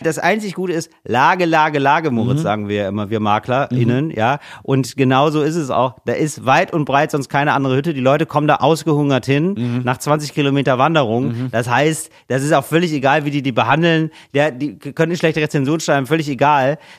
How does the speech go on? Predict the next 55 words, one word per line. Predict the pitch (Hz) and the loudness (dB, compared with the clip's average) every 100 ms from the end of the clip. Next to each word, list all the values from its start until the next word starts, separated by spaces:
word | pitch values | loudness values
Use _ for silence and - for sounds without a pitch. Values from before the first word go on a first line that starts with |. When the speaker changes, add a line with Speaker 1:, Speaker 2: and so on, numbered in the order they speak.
| _ | _
Speaker 1:
denn | 139 | 0
die | 135 | 2
kommen | 160 160 | 0 2
ja | 156 | 2
auch | |
nicht | 151 143 | 2 0
mehr | 127 | 0
wieder. | 160 127 71 | 2 2 2
Speaker 2:
Ja, | 123 110 | -2 -2
genau. | 90 71 - _ _ _ | -6 -12 -14 _ _ _
Klar. | - - _ - | -16 -16 _ -4
Speaker 1:
Äh, | 110 110 104 | 0 0 0
und | 117 120 | -2 0
dann, | 127 127 | 0 0
äh, | 127 117 120 | 0 0 0
gibt's | 113 143 - - | -2 -4 -6 -4
so | 143 | -2
eine | 131 127 | 0 -2
Person, | 120 127 127 147 | 0 0 0 0
die | 127 | 0
beschwert | 117 127 127 131 | -2 2 0 0
sich. | - 95 - | -6 -12 -14
Speaker 2:
Mhm. | 104 110 120 135 135 - | -10 -6 -4 -6 -10 -8
Speaker 1:
Ja. | 95 104 117 _ _ _ _ - | -6 -6 -10 _ _ _ _ -6
Und | 107 | -2
sagt, | 110 110 - | 0 0 -2
ja, | 104 | -2
der | 107 | -2
Käse, | 95 123 131 123 107 | -2 0 0 -2 -4
der | 104 | -4
ist | 107 | -6
jetzt | 117 - 107 | -8 -10 -8
schon | 120 | -2
so | 113 | -2
ein | 113 | -2
bisschen | 120 104 | -4 -2
aufgerollt, | 101 135 113 95 98 107 143 | -2 -4 -6 0 2 2 -2
Speaker 2:
Mhm. | 123 113 139 | -6 -6 -4
Speaker 1:
so | |
ein | 107 | -6
bisschen | 110 127 110 | -4 -2 -2
gewellt. | 101 120 117 113 - - | 2 2 2 -2 -8 -14
Speaker 2:
Die, | 104 101 | -14 -12
die, | 92 92 87 | -14 -12 -8
die | 110 | -2
Ränder | 117 156 147 | -2 0 -2
sind | 127 | -2
auch | 120 | -6
dunkler | - 156 180 110 | -4 -4 -2 -4
als | 90 90 | -4 -6
der | 104 | -10
Käse | 95 120 110 | -8 -8 -6
an | 92 90 | -8 -10
sich | 113 - | -14 -12
schon. | 80 117 | -12 -12